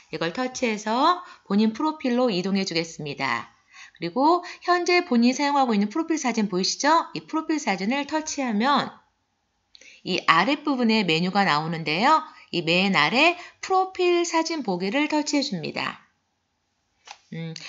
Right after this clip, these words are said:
현재 프로필 사진이 나오고요. 이 사진을 지우기 위해서 이 화면 오른쪽 위에 보면 여기 점 세 개 보이실까요? 더보기 메뉴라고 하는데요. 이 화면 오른쪽 위에 점 세 개를 터치해 줍니다. 그 메뉴 안에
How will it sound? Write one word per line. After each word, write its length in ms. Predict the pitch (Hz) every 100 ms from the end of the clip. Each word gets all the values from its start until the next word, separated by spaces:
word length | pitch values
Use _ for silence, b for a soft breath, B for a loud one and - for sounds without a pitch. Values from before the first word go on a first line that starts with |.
| B
현재 260 | - 294 294
프로필 320 | 285 339 339
사진이 320 | 320 262 226
나오고요. 840 | 202 135 165 180 170 165 196 311 392 B B B
이 180 | - 196
사진을 440 | 285 294 285 285
지우기 380 | - 208 214 196
위해서 500 | 165 170 - 196 - B B
이 40 |
화면 400 | 214 339 339 349 -
오른쪽 520 | 170 220 254 262 202
위에 160 | 185
보면 200 | 185 175
여기 160 | 156 156
점 280 | - 175 196
세 240 | 220 277
개 140 | 269 247
보이실까요? 720 | 175 175 - 175 160 180 285 320
더보기 380 | 160 170 196
메뉴라고 420 | 180 165 156 147 160
하는데요. 680 | 185 185 160 165 214 349 392 B B B
이 120 | 180
화면 320 | 220 269 269
오른쪽 440 | 196 180 185 180 170
위에 320 | 175 247 320 B B
점 240 | 277 302
세 220 | 302 254
개를 380 | 208 190 262 330
터치해 360 | 320 302 - 277
줍니다. 680 | 233 170 143 127 135 - _ _ _ _ - B B B
그 120 | -
메뉴 420 | 220 175 170 190
안에 540 | 175 151 190 285 359